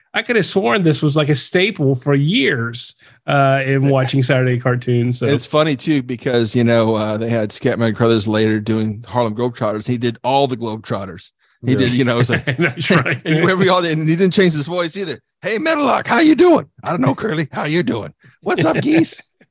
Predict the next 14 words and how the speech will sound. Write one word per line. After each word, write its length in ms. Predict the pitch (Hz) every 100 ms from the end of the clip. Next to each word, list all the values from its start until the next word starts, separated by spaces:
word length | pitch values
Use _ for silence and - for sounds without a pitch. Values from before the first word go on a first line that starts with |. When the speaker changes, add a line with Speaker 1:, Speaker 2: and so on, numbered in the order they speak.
| -
Speaker 3:
Yep. 380 | 165 107 113 -
Speaker 2:
"I 120 | 123
don't 80 | 156
know. 140 | 214
Speaker 3:
Until 220 | 117 143 143
Speaker 2:
You 100 | 147
Speaker 3:
he 40 |
Speaker 2:
tell 120 | 139 -
Speaker 3:
got 20 |
Speaker 2:
me." 60 | -
Speaker 3:
killed 360 | - 139 151 147
in 120 | 151
The 80 | 147
Shining. 640 | - 123 110 101 98 101